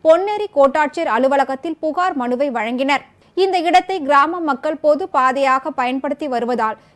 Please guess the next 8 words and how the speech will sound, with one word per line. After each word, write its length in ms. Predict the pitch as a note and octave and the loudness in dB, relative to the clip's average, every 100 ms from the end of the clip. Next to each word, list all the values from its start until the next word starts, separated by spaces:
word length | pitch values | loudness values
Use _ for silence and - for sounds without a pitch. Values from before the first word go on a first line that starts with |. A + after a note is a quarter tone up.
| - F#4 | -4 0
இந்த 140 | F4 D4+ | 2 2
இடத்தை 280 | D#4+ F4+ F#4 D#4 C4 | 2 2 2 -2 0
ஆய்வு 220 | D#4 E4+ - | 0 -2 -2
செய்து 200 | C4 B3+ C4+ C4 | 0 0 0 0
ஆக்கிரமிப்பு 440 | C#4+ F#4+ F4 F4+ E4 | -2 -6 -6 -6 -2
செய்பவர்கள் 540 | C4 B3 C#4 C#4 D4+ B3+ | 0 2 0 -2 -2 -2
மீது 180 | B3+ D4 - | -2 -4 -2
தக்க 260 | C4 - | -2 -2